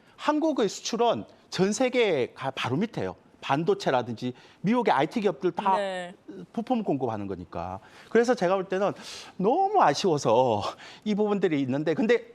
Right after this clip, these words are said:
Speaker 1: 한국은 그나마 많이 떨어졌잖아요.
Speaker 2: 네.
Speaker 1: 그래서 내년에 한, 한국은 이천백 선 정도까지 생각하지만 미국 시장은 저러고 보면 꽤 많이 떨어질 수 있죠. 그래서
Speaker 2: 어.
Speaker 1: 제 결론은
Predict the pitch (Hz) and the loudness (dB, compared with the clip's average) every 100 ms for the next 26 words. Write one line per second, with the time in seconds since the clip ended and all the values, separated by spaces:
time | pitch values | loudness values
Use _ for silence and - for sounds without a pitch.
0 | - - 247 233 220 214 - - _ _ | -6 -2 0 2 0 -2 -8 -20 _ _
1 | 156 160 180 123 120 156 202 117 - 95 | 0 2 2 2 0 2 2 0 -2 -6
2 | 87 208 202 180 165 - - _ 113 113 | -6 -6 -6 -4 -6 -10 -20 _ -2 0
3 | 139 156 151 143 147 147 - - - - | 0 0 0 0 0 -4 -8 -8 -8 -6
4 | 214 202 196 190 - - 143 - 185 170 | -4 0 0 0 -4 -10 -8 -4 -2 0
5 | 175 - 196 180 123 107 120 - 127 117 | -2 0 0 0 -2 0 0 0 -2 -2
6 | 139 117 - 135 147 92 - - - 135 | 0 0 0 0 0 -2 -10 -20 -6 0
7 | 180 - - 127 117 110 120 117 110 - | 0 0 -2 0 -2 -6 -6 -4 -6 -8
8 | 98 135 87 - _ - 160 127 120 127 | -4 -2 -4 -10 _ -2 -2 0 0 -2
9 | 95 101 - - - 98 - 120 135 175 | -2 -4 -6 -8 -12 -10 -4 -2 -2 -2
10 | 127 135 139 - - - 110 107 127 165 | 0 2 0 -2 -14 -10 -4 0 2 2
11 | 101 | 2